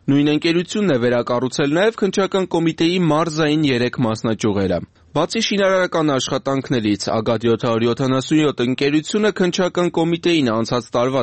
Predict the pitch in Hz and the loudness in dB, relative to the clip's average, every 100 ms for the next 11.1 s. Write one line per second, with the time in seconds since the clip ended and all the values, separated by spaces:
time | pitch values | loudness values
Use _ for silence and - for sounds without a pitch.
0 | 107 110 - 131 131 147 170 202 175 151 | 0 -2 0 -2 0 0 0 0 2 2
1 | 151 151 170 180 180 160 131 143 - 190 | 0 -2 -2 -2 -2 0 -2 -2 -2 0
2 | 151 110 107 110 117 156 170 175 170 113 | 0 2 2 2 2 0 0 0 0 0
3 | 107 98 95 98 95 98 98 95 - - | -2 -2 -2 -4 -2 -2 0 -2 -4 -6
4 | - 104 101 113 - 127 - 123 - 120 | -4 -2 0 0 0 -4 -2 -6 -2 -2
5 | 117 123 156 - 196 240 - 160 156 170 | 0 -2 -2 -2 0 0 2 0 0 0
6 | 175 165 135 131 131 143 135 147 - 202 | 0 0 0 0 -4 -2 -2 -2 -2 -2
7 | 196 - 175 170 170 190 190 185 - 107 | -2 -2 0 0 0 -2 0 0 0 -2
8 | 104 104 104 - 180 170 151 147 139 143 | 0 0 0 0 0 2 2 2 0 2
9 | 135 - 127 110 120 139 170 185 170 143 | 0 0 -2 0 0 2 0 0 -2 0
10 | 135 135 123 120 123 - 135 160 165 135 | -2 0 0 0 -4 -2 0 0 0 0